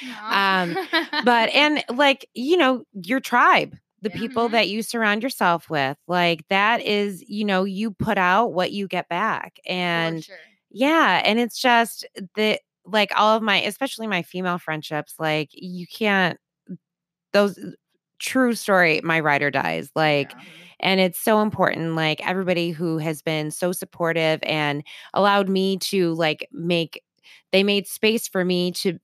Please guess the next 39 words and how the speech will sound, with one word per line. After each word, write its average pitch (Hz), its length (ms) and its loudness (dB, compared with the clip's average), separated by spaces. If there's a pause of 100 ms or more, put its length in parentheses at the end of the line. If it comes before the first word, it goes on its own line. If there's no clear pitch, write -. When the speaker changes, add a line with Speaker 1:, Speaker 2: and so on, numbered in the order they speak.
(120)
Speaker 2:
become 160 680 -2 (340)
who 220 180 2
I 180 140 4
am 160 200 0
now. 151 480 0 (120)
And 170 420 0
like 185 200 -4
you 202 80 -10
said, 247 240 -6
like, 139 260 -2
you 156 100 -4
know, 160 300 0 (320)
you, 190 240 -6 (400)
you're 185 160 -2
not 180 240 0
where 185 80 0
you 175 160 -2
thought 156 280 0
you 175 100 0
would 190 120 0
be 196 140 -2
at 190 140 0
this 170 120 -6
point 165 240 -4
in, 165 180 -4 (100)
in 160 140 -2
your 156 120 -2
life, 147 380 0
but - 100 0
you 165 160 0
have 147 280 -2
to 170 100 -6
find 135 280 -4
the 135 60 -6
joy 135 380 -2
of 147 180 -6
where 139 140 0
you 123 180 -2
are. 120 320 -4